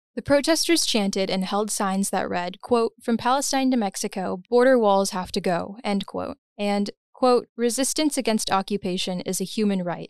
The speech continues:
end quote. There were two counter-protesters at the Central Quad holding the flag of Israel and a sign that read, quote, "Hamas equals Iran equals isis," end quote.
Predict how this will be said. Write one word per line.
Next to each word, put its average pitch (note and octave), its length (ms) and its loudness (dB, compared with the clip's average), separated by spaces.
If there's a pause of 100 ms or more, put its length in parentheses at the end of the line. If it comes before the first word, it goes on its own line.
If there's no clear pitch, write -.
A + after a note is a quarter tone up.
(140)
end F#3 240 -4
quote. - 260 -12 (480)
There C4 80 2
were C#4 100 4
two D#4+ 260 2
counter-protesters G#3+ 1040 -2
at G3+ 100 -6
the G#3 60 -2
Central G3 420 -2
Quad F3+ 400 -4
holding A#3 320 2
the A#3 60 2
flag A#3+ 360 0
of B3+ 100 -6
Israel G3+ 480 0
and G3 160 -2
a F#3 40 -4
sign A#3 340 0
that A#3 180 0
read, F#3+ 300 -4
quote, G#3 360 0 (140)
"Hamas A3 460 0
equals G3+ 400 -4
Iran F#3+ 420 -2
equals F#3+ 480 -4
isis," - 580 -6
end F#3 220 -6
quote. F3+ 320 -8